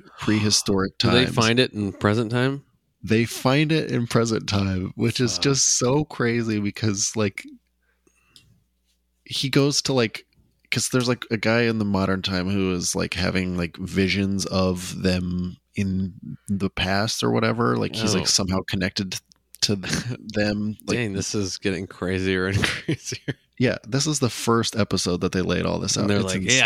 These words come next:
Speaker 2: "Yeah, also there's a guy connected to it." <laughs>
Speaker 1: Yeah. And so he, like, has a vision of,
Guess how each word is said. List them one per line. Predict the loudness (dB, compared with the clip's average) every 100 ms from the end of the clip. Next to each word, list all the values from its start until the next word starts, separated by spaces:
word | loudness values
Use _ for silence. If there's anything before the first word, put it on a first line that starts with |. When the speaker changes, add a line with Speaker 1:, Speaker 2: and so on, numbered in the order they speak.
| 4 2
Speaker 2:
"Yeah, | -2
also | -2 -2
there's | -2 -6
a | -8
guy | -2 0 0
connected | -4 -2 -2 -2 -4 -4
to | -6 -8
it." | -8 -10
<laughs> | -14 _ _ -8
Speaker 1:
Yeah. | -4 -4 -8 -16 -16 -16 -18 -20 -4
And | -2 0 -2 -6 -12 -4
so | 0 2 2 0 -4 -18 -20 _ -8
he, | -2 0 0
like, | -2 -2
has | -2
a | -2
vision | 0 2 2 2 0 -2 -2
of, | 0 0 -2 -12